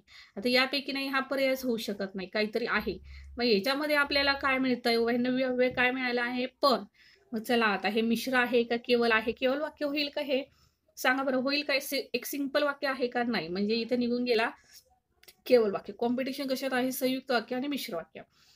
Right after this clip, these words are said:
मग आता हे मिश्र वाक्य केलेलं आहे का? दोन वाक्य एकत्र जोडलेली आहेत का? नाही. म्हणजे निघून गेलं. तर ही काय आहे? संयुक्त वाक्य आहेत. मिळालं का काही सेकंदामध्ये उत्तर? नेक्स्ट, चलो. बा-, पावसात भिजण्याचा आनंद विलक्षण असतो.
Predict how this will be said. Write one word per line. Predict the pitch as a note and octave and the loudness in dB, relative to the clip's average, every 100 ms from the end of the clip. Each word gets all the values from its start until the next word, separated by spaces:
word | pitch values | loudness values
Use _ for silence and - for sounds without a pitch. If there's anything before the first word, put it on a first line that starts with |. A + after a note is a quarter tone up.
| _ | _
मग | A3 | 0
आता | A#3 C4 | 2 2
हे | C#4 | 2
मिश्र | C4+ - D#4+ | 0 4 4
वाक्य | D4+ D#4 | 4 0
केलेलं | D4+ D4+ D4 | -4 0 4
आहे | C#4 C#4 | 4 4
का? | |
दोन | C4+ D4 | 0 0
वाक्य | D4+ D4 | -2 -2
एकत्र | C4+ D4 D4+ | -2 -2 -6
जोडलेली | D4 C#4 C#4 C4+ | -6 -6 -4 -2
आहेत | C#4 C4 - | 0 -2 -2
का? | A#3 | -2
नाही. | B3 B3 F3 C#3 | -2 -2 -4 -6
म्हणजे | F3 G#3+ C4+ | -6 -6 -6
निघून | D4 C#4 | -8 -6
गेलं. | C4 F#3+ | -4 -4
तर | A3 - - - | -6 -14 -18 -10
ही | A3 | -8
काय | A3+ G3 | -6 -6
आहे? | G3 G3+ B3+ - _ _ | -4 -6 -8 -8 _ _
संयुक्त | - A3+ A3 G#3+ G#3+ | -4 -2 0 -2 -4
वाक्य | F#3+ F#3+ F#3 | -6 -4 -6
आहेत. | F#3+ E3+ - _ _ - | -4 -6 -8 _ _ 0
मिळालं | A#3+ B3+ C#4+ | 2 2 -2
का | G#3+ | -6
काही | A3 - A#3+ | -6 -2 -2
सेकंदामध्ये | B3+ B3 A3+ A#3+ C4 C4+ | 0 -2 0 -2 0 -2
उत्तर? | C4 - B3+ C4 _ - - | -2 -2 -4 -4 _ -12 -4
नेक्स्ट, | G3+ G3+ F#3+ - - C4+ | 0 0 -2 -12 -8 -4
चलो. | F#3 - _ - - _ - | -4 -4 _ -20 -20 _ -10
बा-, | G#3 A3 A3 A#3 | -2 0 0 -2
पावसात | A#3 B3 B3+ D#4 | 0 0 0 -2
भिजण्याचा | C#4+ D4+ D4 D4 D4+ | -2 -2 -2 -2 0
आनंद | C#4+ C4 C#4 | 0 0 0
विलक्षण | D4+ C#4+ C4 C4+ D4 C#4 | 0 0 -2 -2 -4 -2
असतो. | C#4 - F#3 | -2 -4 -6